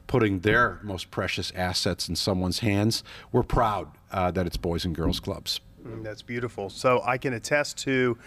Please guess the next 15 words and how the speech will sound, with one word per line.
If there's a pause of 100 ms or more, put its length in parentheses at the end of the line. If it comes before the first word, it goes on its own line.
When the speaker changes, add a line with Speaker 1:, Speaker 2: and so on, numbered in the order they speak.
(360)
Speaker 2:
the,
uh,
true
re-,
uh,
nature
of
the
partnership
with
Boys
and
Girls
Clubs.
Um,